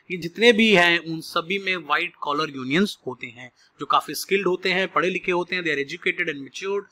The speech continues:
and most of the times they understand organization in and out and that is why they always create their charter of demands and that too are very reasonable in nature। तो इनको सब कुछ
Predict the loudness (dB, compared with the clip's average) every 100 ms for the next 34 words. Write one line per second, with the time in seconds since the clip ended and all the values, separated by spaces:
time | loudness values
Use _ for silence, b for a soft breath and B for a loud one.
0 | b b -4 -2 0 0 2 2 2 2
1 | -2 -4 -2 0 0 4 4 4 0 0
2 | -2 -4 -8 -10 2 10 10 10 2 b
3 | b 0 2 0 4 4 4 -2 -2 0
4 | 4 4 4 0 -4 -2 0 -2 -6 4
5 | 4 6 0 -4 0 8 8 8 0 -2
6 | -2 0 0 0 0 -4 -4 -6 -8 -4
7 | -6 -6 -14 -16 -18 b b -8 -4 0
8 | 2 2 0